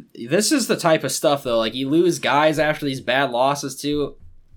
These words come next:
'Cause if you lose a guy right now, it doesn't matter if it's the backup of your backup. They're there for a reason.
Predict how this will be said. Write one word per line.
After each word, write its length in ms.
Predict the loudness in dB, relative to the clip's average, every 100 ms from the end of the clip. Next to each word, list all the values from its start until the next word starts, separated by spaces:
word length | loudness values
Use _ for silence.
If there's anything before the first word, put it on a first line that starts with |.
| -20 -18
'Cause 120 | -6
if 120 | -4 0
you 100 | 0
lose 200 | 2 0
a 40 |
guy 260 | 2 4 4
right 200 | 4 0
now, 180 | -2 0
it 60 |
doesn't 220 | 0 2
matter 320 | 4 4 4 2
if 140 | 0
it's 220 | -4 -4
the 100 | -10
backup 500 | -2 2 2 2 2
of 140 | 0 0
your 100 | -2
backup. 580 | 2 0 0 -6 -10 _ _ _ _ _ _ _ _
They're 380 | -8 4 6 6
there 220 | 6 4
for 200 | 2 0
a 40 | 0
reason. 520 | -2 -4 -8 -14